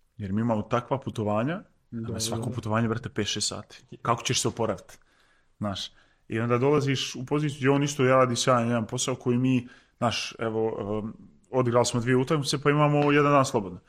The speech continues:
Speaker 1: Pa nemamo treninga, nego imamo samo putovanje, jer zna koliko je teško, on je bio igrač isto, koliko je teško samo putovanje da ide šest i po sati. Tako da i on, iako je novi u Euroligi,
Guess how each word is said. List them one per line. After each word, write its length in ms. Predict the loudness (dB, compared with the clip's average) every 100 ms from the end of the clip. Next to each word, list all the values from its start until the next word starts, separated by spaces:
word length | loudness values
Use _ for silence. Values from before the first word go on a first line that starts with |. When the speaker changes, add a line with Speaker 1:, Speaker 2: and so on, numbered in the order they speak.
| _ _ _ _ _
Speaker 1:
Pa 100 | 0
nemamo 340 | 2 4 4 2
treninga, 420 | 2 2 4 2
nego 180 | 2 2
imamo 220 | 2 2
samo 220 | 2 0
putovanje, 480 | 0 -2 2 2 0
jer 120 | -2
zna 200 | 2 2
koliko 380 | 2 0 2 2
je 120 | 2
teško, 340 | 2 0 0 -4
on 80 |
je 60 | -2
bio 160 | 0 0
igrač 340 | 2 0 -2
isto, 200 | -10 -10
koliko 260 | -12 -6 -4
je 60 |
teško 300 | -2 -2 -2
samo 260 | -2 0 0
putovanje 500 | -4 -4 0 2 2
da 80 | -2
ide 140 | -2
šest 260 | -2 -2 -4
i 40 |
po 140 | -8
sati. 320 | -10 -10 -12 -14
Tako 220 | -8 -6
da 100 | -6 -8 -10 -10
i 140 | 0 4
on, 160 | 4 0 -10 _ _ _ 0
iako 320 | 0 4 4
je 60 |
novi 260 | 4 4 4
u 100 | 4
Euroligi, 520 | 4 2 0 -2 -6